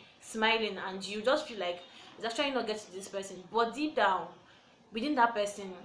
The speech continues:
the person is feeling so bad and miserable. So it's actually not nice when you, you know, you, you have fun, you get happy when others are hurting. It's actually not nice. So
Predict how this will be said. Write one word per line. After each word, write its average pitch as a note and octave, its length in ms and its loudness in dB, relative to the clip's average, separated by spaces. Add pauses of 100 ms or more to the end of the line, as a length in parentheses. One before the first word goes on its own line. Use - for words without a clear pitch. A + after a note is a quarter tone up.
(260)
the A3 60 -10
person C#4 300 0
is A3+ 140 -2
feeling A#3 260 -2
so G#3+ 320 2
bad G3 220 4
and F#3 200 -4
miserable. F#3+ 560 -4 (240)
So D4+ 300 0 (200)
it's D4+ 120 2
actually G4+ 320 6
not C4+ 180 4
nice G#3 240 4
when A#3+ 240 4
you, F#3 240 -4
you F#3 120 -10
know, G3+ 200 -6 (520)
you, G3+ 280 -6 (300)
you A3+ 100 -2
have B3 220 4
fun, G3 400 0
you G3 420 -6 (120)
get C4 280 4
happy G#3 500 0
when A3+ 220 -2
others G3 300 0
are F3 120 -2
hurting. F#3+ 340 -8
It's E3+ 100 -10
actually A3 320 -6
not F#3 180 -10
nice. E3 260 -8
So F#3+ 300 -4